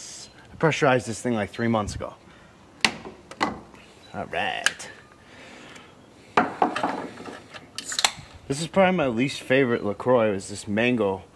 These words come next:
Um, oh, it's like taking a shot of hard liquor. I don't even drink. Um, but I imagine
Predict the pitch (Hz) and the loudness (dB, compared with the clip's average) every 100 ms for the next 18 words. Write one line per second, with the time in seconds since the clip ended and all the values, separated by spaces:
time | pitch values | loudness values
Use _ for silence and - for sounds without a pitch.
0 | - - - - - 95 92 90 - - | -20 -20 -20 -14 -6 -4 -4 -8 -14 -20
1 | - - - - - - - - - - | -20 -20 -20 -20 -20 -20 -20 -20 -20 -20
2 | - - - - - - - - - - | -20 -20 -20 -20 -20 -20 -20 -20 -20 -20
3 | - - - - - - - - - - | -20 -20 -20 -20 -20 -20 -20 -20 -20 -20
4 | - - - - - 110 110 107 - - | -20 -20 -20 -20 -8 -4 -2 0 0 -2
5 | - - - - - - - - - - | -8 -12 -16 -20 -20 -20 -20 -20 -2 2
6 | 139 151 143 110 - 139 127 107 139 113 | 2 2 0 0 0 2 2 4 2 4
7 | 127 107 87 - - - - - - - | 0 0 -8 -10 -6 -6 -6 -10 -12 -14
8 | - 117 131 151 113 107 131 113 - - | -10 -4 2 4 4 4 4 4 0 -6
9 | - - - 135 127 120 107 - 107 - | -8 -2 4 6 6 2 0 0 0 0
10 | - - - - - - - - - - | 0 0 -2 -8 -8 -8 -8 -12 -14 -8
11 | - 104 107 120 123 147 127 113 104 | 0 0 4 4 6 4 4 0 -4